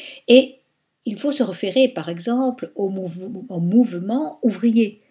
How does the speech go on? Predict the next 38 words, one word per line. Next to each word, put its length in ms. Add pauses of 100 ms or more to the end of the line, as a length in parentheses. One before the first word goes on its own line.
(380)
Ça 200
a 40
été 220
un 100
exemple, 540
c'est-à-dire 500
que 80
la 80
société 560
salariale 960
dans 120
laquelle 440
on 100
vit 340
actuellement, 760
c'est 280
le 120
résultat 560
de 100
tous 400
les 140
mouvements 500
ouvriers 480
qui 100
se 140
sont 160
succédés 560
jusqu'à 340
maintenant 540 (480)
et 300
qui 140
ont 80
donné 680
un 80
certain 480
cadre 640 (420)
dans 180
lequel 680